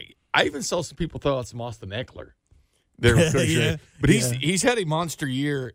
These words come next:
Speaker 1: and, you know, him and Ray Davis, you know, from Kentucky, kinda leading the S E C in rushing, but he's, he's been fantastic this year. And keep in mind, he did not have a hundred yards rushing last year, but he's got a one thirty-eight this year, a one twenty-three, a one fourteen, a one fifty-nine, and now a two oh five.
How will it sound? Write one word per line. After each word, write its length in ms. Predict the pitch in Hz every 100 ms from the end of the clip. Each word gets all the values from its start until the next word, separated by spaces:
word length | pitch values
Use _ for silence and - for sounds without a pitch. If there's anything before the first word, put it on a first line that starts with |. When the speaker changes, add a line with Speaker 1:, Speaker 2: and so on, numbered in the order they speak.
| -
Speaker 1:
and, 360 | 131 123 107 - _ _
you 100 | -
know, 260 | 147 139 123 _
him 220 | 131 165
and 80 | 156
Ray 120 | 147
Davis, 400 | 139 139 131 113
you 60 | 131
know, 180 | 120 113
from 280 | 110 120 107
Kentucky, 540 | - 110 135 135 123
kinda 200 | 104 113
leading 300 | 107 139 127
the 240 | 123 123 120
S 160 | 113
E 80 | 113
C 420 | - 135 131 113 - _ _ _
in 160 | - 117
rushing, 400 | 135 156 147 107
but 100 | 107
he's, 300 | 151 240 - _ _ _ _ _ _
he's 160 | 147 208
been 200 | 143 -
fantastic 800 | 208 131 127 135 175 - 120
this 240 | - 101 -
year. 180 | 95 98
And 220 | 120 113
keep 160 | 226
in 80 | 214
mind, 160 | 185 123
he 60 |
did 160 | 117 147
not 160 | 165 156
have 160 | 151
a 80 | 143
hundred 240 | 143 147
yards 240 | 135 131 117
rushing 260 | 135 120
last 300 | 131 127 -
year, 100 | 123
but 60 | 117
he's 140 | 113 113
got 100 | 110
a 60 |
one 220 | 113 135
thirty-eight 500 | - 147 131 127 123
this 180 | 120 110
year, 140 | 123 123
a 60 |
one 200 | 117 131
twenty-three, 520 | - 131 117 117 120
a 40 | 110
one 220 | 110 127
fourteen, 500 | 139 131 - 127 120
a 40 | 110
one 180 | 117
fifty-nine, 540 | 113 113 123 120 120 117
and 80 | 113
now 140 | 104
a 40 |
two 260 | 92 - 143
oh 100 | 113
five. 400 | - 120 117